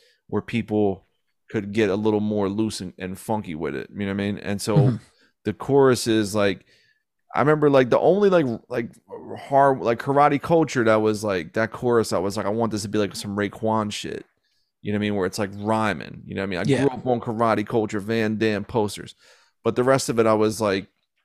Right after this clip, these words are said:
Speaker 1: there's so much there's so many, like, nice juicy parts to get stuck in your head that, that, that one song can have that, you know what I mean? Or even
Speaker 2: Yeah.
Speaker 1: like, but then, like, New Love, where I'm like, you know,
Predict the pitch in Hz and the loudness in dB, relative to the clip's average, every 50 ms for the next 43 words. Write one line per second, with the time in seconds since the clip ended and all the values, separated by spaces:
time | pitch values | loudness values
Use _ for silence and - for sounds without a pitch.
0 | _ _ _ - 110 113 107 - - 135 131 131 131 127 123 110 - - - - | _ _ _ -2 -2 -2 0 -2 -2 0 0 2 4 2 2 2 2 -2 -4 -4
1 | - _ _ _ _ _ _ _ _ _ _ _ _ _ _ _ _ _ _ _ | -6 _ _ _ _ _ _ _ _ _ _ _ _ _ _ _ _ _ _ _
2 | _ - 113 113 - - 170 156 147 139 131 127 120 117 110 110 101 - _ _ | _ -10 -8 -6 -4 0 0 2 2 2 2 2 2 0 0 0 -4 -12 _ _
3 | _ _ _ _ _ - - 113 120 120 110 107 104 104 117 127 127 117 - 123 | _ _ _ _ _ -8 -2 0 0 2 0 -2 -4 -2 0 0 0 0 -2 -6
4 | 110 - - 131 127 120 113 107 101 - - - - - _ _ _ _ _ _ | -8 -6 0 2 4 6 6 4 2 -2 -6 -12 -12 -14 _ _ _ _ _ _
5 | _ _ - 107 101 107 104 - - - 123 120 - - 110 107 104 101 107 104 | _ _ -8 -4 -2 -2 -2 -2 -2 0 0 -2 0 -2 -2 -2 0 0 0 2
6 | 120 120 117 110 101 98 - - - _ _ _ _ _ _ _ _ _ _ _ | 2 4 4 2 2 0 -6 -16 -20 _ _ _ _ _ _ _ _ _ _ _
7 | - 101 101 95 90 - - _ _ _ _ _ _ - 110 113 117 120 - - | -2 0 0 0 0 -2 -6 _ _ _ _ _ _ -4 0 2 2 2 2 -2
8 | 117 123 123 117 110 123 120 123 127 123 113 - 123 110 104 101 - 104 95 101 | 0 2 4 4 4 4 4 2 2 2 0 -2 -2 -2 -2 -2 -4 -6 -4 -2
9 | 107 90 90 92 - - - - - - _ - 101 110 110 107 110 107 110 107 | -2 -2 -2 -2 -6 -10 -12 -12 -14 -16 _ -6 -4 -2 -2 0 0 0 0 0
10 | 104 101 110 107 131 127 - 104 101 98 95 95 - - _ _ _ _ _ _ | 0 0 0 2 0 0 0 0 -2 -4 -4 -6 -8 -14 _ _ _ _ _ _
11 | - 107 117 117 113 110 107 107 110 113 117 117 113 113 117 117 113 107 104 101 | -4 -2 0 2 2 0 0 0 0 0 2 2 4 4 4 6 6 6 6 4
12 | 98 98 101 98 101 101 98 98 98 98 98 98 101 98 90 92 - - 98 98 | 2 0 -2 -4 -4 -2 -2 -2 -4 -6 -6 -8 -8 -8 -10 -10 -10 -10 -8 -8
13 | 92 85 87 98 107 | -6 -6 -8 -8 -12